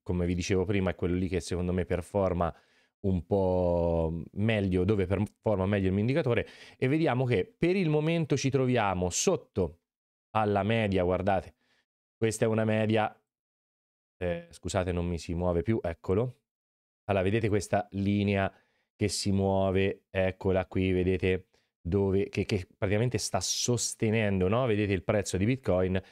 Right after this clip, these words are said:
per la prima volta ci siamo andati sotto e l'abbiamo usata come resistenza, vedete questo punto qui?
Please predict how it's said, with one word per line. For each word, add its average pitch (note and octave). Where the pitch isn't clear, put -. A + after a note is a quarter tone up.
per D#3+
la C3+
prima B2+
volta A2+
ci A#2
siamo G#2+
andati G2+
sotto D#3
e -
l'abbiamo A2+
usata G#2+
come G2+
resistenza, G2
vedete G#2+
questo G#2
punto G2+
qui? F3